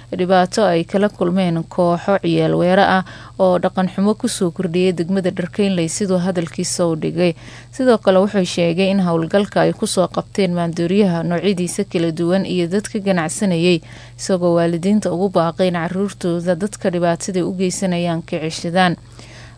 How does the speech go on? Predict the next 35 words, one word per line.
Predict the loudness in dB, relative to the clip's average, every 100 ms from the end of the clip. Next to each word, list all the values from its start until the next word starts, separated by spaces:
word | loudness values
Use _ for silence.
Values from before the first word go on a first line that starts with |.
| -2
Bilihii | 2 2 2
lasoo | 0 0 0 2
dhaafay | 2 2 2 2 2
ayaa | 2
xaafado | -2 -4 -2 -4
ka | -4
tirsan | -6 -6 -4 -4 -4
degmada, | -4 0 2 2 2 0 -4
waa | -2 0 0
degmooyinka | -2 -2 2 2 2 -2
ku | -4 0
yaala | 2 2 2 2
bariga | 2 2 0
iyo | -2 -2
galbeedka | 0 2 2 0 -4
gobolka | 0 0 -2 -4
Banaadir | -4 0 0 -2 -4
dadka | -6 -10 -10
ku | -4
nool | 0 0 -4 -12 -20 -20 -8
waxay | -4 0 0
ka | 2 0
cabanayeen | 2 0 2 2 0 0
kooxo | 2 2 2 0
ciyaal | 2 2 2
weera | 4 6 6
ah | 4 -2 -20 -6 0
iyo | 2
dad | 4 4
waxyaabaha | 4 4 4 4 4
maanka | 2 2 0
dooriya | 2 2 4 2
isticmaalo, | -2 -4 0 0 2 2
kuwaasi | 2 2 2 -2
oo, | 0 0 0 0 0 -2